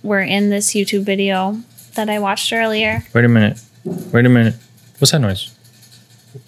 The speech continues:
Speaker 2: Oh, hello? Hello? Okay, good. What?
Speaker 1: Okay, what I noticed with these celebrities and people being interviewed in this video,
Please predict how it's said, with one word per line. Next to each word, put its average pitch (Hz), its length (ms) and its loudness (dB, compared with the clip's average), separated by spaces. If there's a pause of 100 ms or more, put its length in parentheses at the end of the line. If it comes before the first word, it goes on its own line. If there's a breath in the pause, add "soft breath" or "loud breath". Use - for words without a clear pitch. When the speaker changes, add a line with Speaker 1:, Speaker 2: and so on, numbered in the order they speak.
Speaker 2:
Oh, 98 240 0 (180)
hello? 147 300 4 (340)
Hello? 160 360 2 (760)
Okay, - 200 -6
good. - 100 -8 (320)
What? 123 200 -8 (800 loud breath)
Speaker 1:
Okay, 247 220 4
what 214 160 2
I 220 100 2
noticed 240 600 4
with 214 180 2
these 202 320 2 (460)
celebrities 202 760 0
and 202 100 -2
people 208 280 -2
being 196 200 0
interviewed 196 460 2
in 185 140 -2
this 180 180 -4
video, 240 580 2